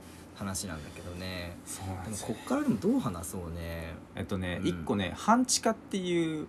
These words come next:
Speaker 2: ワードがあるんだけど。
Speaker 1: あ、そうだね、半地下ね。
Speaker 2: うん。俺ね、ちょっとし-、気になって調べたんだけど、
Speaker 1: ああ、うん。
Speaker 2: まあ、そもそも半地下って何なのかっていうと、
Speaker 1: うん。
Speaker 2: えっと、まあ、韓国と北朝鮮の戦争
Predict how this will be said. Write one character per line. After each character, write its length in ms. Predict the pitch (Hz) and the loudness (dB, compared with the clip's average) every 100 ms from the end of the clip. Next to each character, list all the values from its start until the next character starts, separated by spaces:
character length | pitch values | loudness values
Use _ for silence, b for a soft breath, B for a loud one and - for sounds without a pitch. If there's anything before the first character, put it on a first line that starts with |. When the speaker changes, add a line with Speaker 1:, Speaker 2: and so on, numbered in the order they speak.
| - | 2
Speaker 2:
ワ 160 | 139 131 | 6 6
ー 40 | |
ド 100 | 131 | 6
が 120 | 127 | 6
あ 60 | 120 | 4
る 80 | 90 | 2
ん 60 | |
だ 60 | 80 | 2
け 40 | |
ど。 60 | - | 6
Speaker 1:
あ、 120 | 117 | 6
そ 140 | - 233 | 6 4
う 40 | |
だ 60 | 87 | 2
ね、 60 | |
半 220 | 101 135 | 0 0
地 100 | 135 | 0
下 100 | 135 | 0
ね。 140 | 147 196 - | 0 -2 0
Speaker 2:
う 80 | 107 | 2
ん。 220 | 92 82 | 2 4
俺 180 | 123 160 | 4 6
ね、 500 | 170 139 101 85 76 - | 4 4 4 4 0 -4
ち 80 | |
ょ 20 | - | -2
っ 0 | |
と 60 | |
し-、 200 | - - - - | -2 -2 -4 -2
気 100 | 185 | 2
に 100 | 269 | 2
な 80 | |
っ 20 | - | 2
て 80 | |
調 240 | - 160 170 | 4 8 10
べ 120 | 127 | 8
た 120 | - | 4
ん 120 | - | -2
だ 80 | - | -8
け 100 | 76 | -8
ど、 180 | - - | 0 6
Speaker 1:
あ 240 | 175 135 | 8 8
あ、 20 | 120 | 6
う 0 | |
ん。 200 | 110 95 - | 6 4 2
Speaker 2:
ま 100 | 156 | 2
あ、 40 | 147 | 4
そ 140 | 240 | 4
も 120 | 294 | 2
そ 120 | - - | 4 4
も 380 | 226 233 226 | 6 6 4
半 260 | 185 180 190 | 6 4 4
地 100 | - | 4
下 80 | 104 | 0
っ 20 | |
て 120 | - | 0
何 280 | 92 107 123 | 2 2 4
な 100 | 92 | 2
の 80 | 92 | 0
か 120 | - | -4
っ 20 | |
て 180 | - - | -6 -8
い 180 | - - | -6 -6
う 40 | - | -2
と、 300 | 98 87 76 | 0 2 0
Speaker 1:
う 20 | 107 | -4
ん。 100 | 85 80 - - | -6 -8 -10 -4
Speaker 2:
え 100 | 90 | -4
っ 20 | |
と、 460 | - 87 85 80 78 - 73 | -2 0 0 2 2 0 0
ま 140 | 233 | 0
あ、 60 | - | 0
韓 220 | - 370 | 0 0
国 120 | 107 | 0
と 300 | 92 90 85 82 | -4 -2 -2 -2
北 260 | - 107 | -2 -2
朝 180 | 135 120 | 2 2
鮮 220 | 123 104 - - - 92 | 2 -2 -6 -14 -12 -8
の 100 | 90 | -2
戦 260 | 165 196 | 0 2
争 460 | 196 196 180 180 | 4 4 4 2